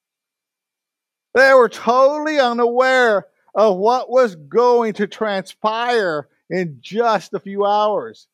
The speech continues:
You know, in the, in the, the very next morning, they were about to be slaughtered. They're, they're, in other words, their whole life was about to be impacted. They were totally oblivious to that. Now, listen, I know, you know, it makes us sad. They're cattle. They're a living creature. It makes us sad to hear that.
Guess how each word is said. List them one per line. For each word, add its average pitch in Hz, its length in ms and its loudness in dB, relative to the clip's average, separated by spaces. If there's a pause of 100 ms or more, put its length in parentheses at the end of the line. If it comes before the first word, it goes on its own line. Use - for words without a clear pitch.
(100)
You 185 100 0
know, 196 120 -2
in 185 200 -2
the, 196 100 -4
in 196 80 -4
the, 175 360 -2
the 151 100 -6
very 214 220 0
next 220 260 -4
morning, 208 420 -2
they 170 60 0
were 165 160 -2
about 160 260 -4
to 143 60 -20
be 156 120 -10
slaughtered. 175 680 -6 (1080)
They're, 202 300 2
they're, 196 300 0
in 190 420 -2
other 208 160 0
words, 170 180 -4
their 165 120 -4
whole 185 140 -2
life 165 240 -2
was 143 120 -12
about 135 200 -6
to 135 60 -16
be 135 100 -4
impacted. 120 520 -8
They 139 100 -4
were 135 180 -10
totally 151 380 -6
oblivious 123 720 -10
to 120 60 -20
that. 107 240 -20 (1160)
Now, 170 80 -4
listen, 170 280 -2
I 143 100 -4
know, 170 280 0 (1040)
you 208 80 4
know, 185 140 2
it 196 180 0
makes 214 220 0
us 320 120 -4
sad. 180 400 2
They're 202 140 -2
cattle. 180 460 -2
They're 202 240 0
a 202 40 -2
living 190 520 -2
creature. 190 680 -4
It 202 80 -6
makes 170 280 -4
us 226 120 -10
sad 175 340 0
to 185 100 -2
hear 208 320 2
that. 143 300 0